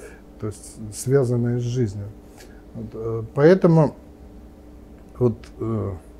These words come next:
ну, я все-таки физик, вот если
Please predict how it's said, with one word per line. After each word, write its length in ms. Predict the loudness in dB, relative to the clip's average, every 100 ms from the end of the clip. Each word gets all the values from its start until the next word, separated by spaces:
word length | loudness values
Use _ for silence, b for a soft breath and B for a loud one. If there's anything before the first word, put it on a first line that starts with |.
| -20 -20 -4
ну, 100 | 0
я 80 | 0
все-таки 320 | 0 -4 -2
физик, 400 | -2 0 0 -2 -8 B B B -2
вот 160 | 2
если 500 | 4 4 6 6 6